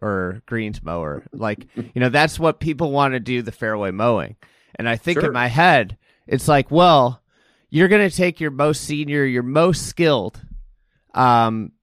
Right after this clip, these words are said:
Speaker 1: you know, worker, and you're gonna put him on a mower that's, like, really, like, I, I love mowing because it's a time for me to just be alone with my thoughts. And I
Speaker 2: Darn
Speaker 1: can
Speaker 2: right.
Speaker 1: think about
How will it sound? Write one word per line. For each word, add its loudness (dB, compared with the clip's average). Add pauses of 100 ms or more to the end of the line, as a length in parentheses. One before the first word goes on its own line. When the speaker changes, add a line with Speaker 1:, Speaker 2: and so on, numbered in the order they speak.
Speaker 1:
you 0
know, 2 (800)
worker, 0
and -4
you're 0
gonna 0
put 2
him 0
on 0
a -2
mower 2
that's, -4
like, 2 (100)
really, 4
like, 2 (140)
I, 4 (720)
I 4
love 2
mowing 2 (680)
because 2
it's -2
a -8
time 2
for -12
me 2
to -8
just -8 (160)
be 2
alone 4
with -6
my -4
thoughts. -4 (240)
And 2
I 4
Speaker 2:
Darn 2
Speaker 1:
can 0
Speaker 2:
right. -6
Speaker 1:
think 2
about 2